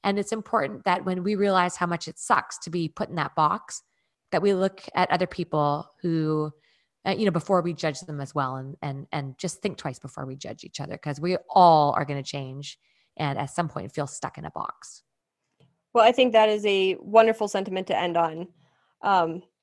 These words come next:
Speaker 2: I, I really appreciate you coming on and, and sharing your thoughts and,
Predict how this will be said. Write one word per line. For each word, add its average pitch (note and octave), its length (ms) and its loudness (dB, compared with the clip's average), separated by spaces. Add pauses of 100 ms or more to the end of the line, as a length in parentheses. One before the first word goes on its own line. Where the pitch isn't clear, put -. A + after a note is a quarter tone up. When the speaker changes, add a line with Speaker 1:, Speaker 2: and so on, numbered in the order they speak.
(300)
Speaker 2:
I, G3 320 2 (160)
I A3+ 60 2
really A#3+ 220 10
appreciate A3+ 420 2
you G3+ 80 -8
coming G3 260 -2
on F#3 160 0
and, F3 300 -2
and F#3+ 160 -4
sharing G3 400 0
your F#3 160 0
thoughts G#3 460 4
and, F#3+ 160 0